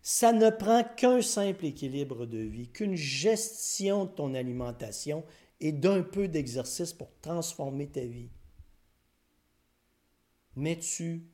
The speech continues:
chaque jour, tu veux de la bouffe, tu veux te goinfrer, t'en veux plus, tu veux le party, et tu penses que ça n'aura pas de conséquences. Tu vis dans un monde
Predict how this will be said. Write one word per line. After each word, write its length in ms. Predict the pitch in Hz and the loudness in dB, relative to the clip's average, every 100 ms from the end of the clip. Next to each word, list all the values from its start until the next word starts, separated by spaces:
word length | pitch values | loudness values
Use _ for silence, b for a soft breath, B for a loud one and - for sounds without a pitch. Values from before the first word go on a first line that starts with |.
| _ | _
chaque 380 | - - 196 156 | -10 -2 0 0
jour, 360 | 143 147 135 | -2 -2 -4
tu 200 | 143 - | -10 -8
veux 100 | 120 | -6
de 60 | 117 | -4
la 100 | 117 | -6
bouffe, 500 | 104 113 - _ _ | -6 -10 -10 _ _
tu 180 | - - | -16 -12
veux 120 | 110 | -12
te 80 | 107 | -12
goinfrer, 640 | 101 117 110 - 107 101 - _ _ _ _ _ _ _ _ _ _ _ _ _ | -10 -8 -8 -10 -14 -14 -18 _ _ _ _ _ _ _ _ _ _ _ _ _
t'en 180 | 127 120 | -6 -4
veux 160 | 117 | -6
plus, 600 | 117 110 104 104 - - - _ _ - - | -8 -10 -12 -12 -18 -20 -20 _ _ -16 -14
tu 140 | - 143 | -10 -6
veux 140 | 135 | -4
le 120 | 139 | -4
party, 640 | 139 135 127 123 117 104 104 _ _ - - - _ _ | -4 -4 -4 -8 -10 -10 -12 _ _ -20 -20 -20 _ _
et 60 | - | -10
tu 160 | - - | -8 -2
penses 260 | 147 147 | -2 -2
que 100 | 147 | -4
ça 180 | - 127 | -4 -4
n'aura 380 | 127 120 117 - | -4 -4 -6 -8
pas 120 | 135 | -10
de 80 | - | -8
conséquences. 720 | - 113 - 107 113 110 - | -10 -8 -10 -10 -10 -10 -10
Tu 200 | - 143 | -8 -8
vis 240 | 127 151 | -6 -6
dans 320 | 151 139 117 123 | -2 -2 -2 -4
un 100 | 120 | -4
monde 340 | 127 139 131 | -2 -4 -6